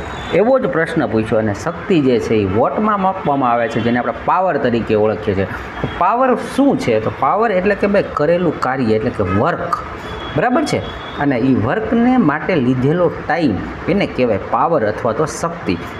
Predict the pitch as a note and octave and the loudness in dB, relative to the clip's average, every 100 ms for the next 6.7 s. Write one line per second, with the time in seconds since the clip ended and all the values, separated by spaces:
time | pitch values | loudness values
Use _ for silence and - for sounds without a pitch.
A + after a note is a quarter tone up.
0 | - - C#3 F3 F#3 D#3+ D#3 D3+ C#3+ A#2 | -6 0 2 2 2 0 2 2 2 0
1 | C3+ - D3+ C3 - - B2 D#3 F3 F3 | -2 0 0 0 -2 -2 -2 2 2 2
2 | E3+ B2 C3+ C3+ A#2 A#2 A2 G#2+ F#2 F#2+ | 0 0 2 2 2 0 2 2 2 0
3 | F#2 F2+ D3+ G3+ - D#3+ D#3+ D3+ G#3 - | 0 -2 0 0 2 2 2 2 0 0
4 | - - - - A#2 A2+ C#3 D3 - C3 | -8 -10 -10 -4 -4 0 0 0 -2 -2
5 | C3+ D#3+ D#3 E3 E3+ E3+ F3 F#3 F#3 F3+ | 2 0 0 0 0 2 2 2 0 -2
6 | - G3 G3+ G3 G#3 G3 F3+ | 0 0 0 0 2 2 2